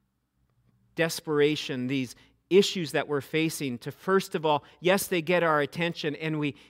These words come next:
take it to God, but the hope, God's plan, God's desire is at the end of this coming to God out of desperation because everything that's going on, that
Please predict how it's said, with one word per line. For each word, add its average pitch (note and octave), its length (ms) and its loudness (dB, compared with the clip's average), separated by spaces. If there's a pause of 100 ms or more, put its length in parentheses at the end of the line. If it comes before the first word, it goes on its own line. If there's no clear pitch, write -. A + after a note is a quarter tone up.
take A3 340 4
it F#3+ 140 -2
to D#3+ 100 -8
God, D#3+ 460 0
but D3 180 -2 (1600)
the C#3+ 200 -2
hope, F3+ 420 -4 (840)
God's E3 300 2
plan, F#3+ 480 2
God's D#3+ 300 0
desire E3+ 580 2
is D#3+ 240 -2
at D#3 220 0
the D3+ 260 -4
end F#3+ 520 0 (220)
of E3 220 0
this D#3+ 220 0 (180)
coming G#3 360 4
to F#3 100 -2
God G3+ 340 6
out F3 160 4
of E3+ 120 -2
desperation G3 640 2
because F3+ 260 -2
everything F#3+ 500 2
that's F3+ 200 -2
going F3+ 260 -2
on, F#3 280 2
that E3 200 0